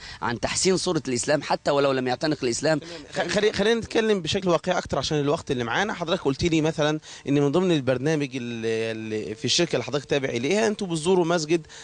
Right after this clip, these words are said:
Speaker 2: المصطفى مع مجموعة من السياح. قول لي إزاي بتتكلم معاهم عن الدعوة، إزاي بتتكلم معاهم عن المسجد، إيه، إيه النمط الدعوي اللي أنت بتدخل للسياح من خلاله؟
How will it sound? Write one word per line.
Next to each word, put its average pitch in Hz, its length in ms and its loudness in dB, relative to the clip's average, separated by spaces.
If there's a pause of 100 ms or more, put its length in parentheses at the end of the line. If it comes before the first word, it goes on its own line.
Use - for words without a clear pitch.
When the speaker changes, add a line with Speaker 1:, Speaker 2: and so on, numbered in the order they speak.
(180)
Speaker 2:
المصطفى 160 680 -2 (240)
مع 175 280 0
مجموعة 151 460 0
من 135 140 0
السياح. 135 540 0 (240)
قول 262 140 2
لي 220 200 4
إزاي 175 220 2
بتتكلم 185 520 -4
معاهم 160 200 0
عن 139 80 -2
الدعوة، 135 460 0
إزاي 135 160 0
بتتكلم 143 360 -2
معاهم 139 160 2
عن 131 120 0
المسجد، 131 540 -2 (280)
إيه، 151 180 4
إيه 208 340 2
النمط 220 340 0
الدعوي 170 340 0
اللي 160 100 -2
أنت 170 120 -4
بتدخل 165 320 -4
للسياح 135 460 -2
من 120 80 -2
خلاله؟ 95 320 -2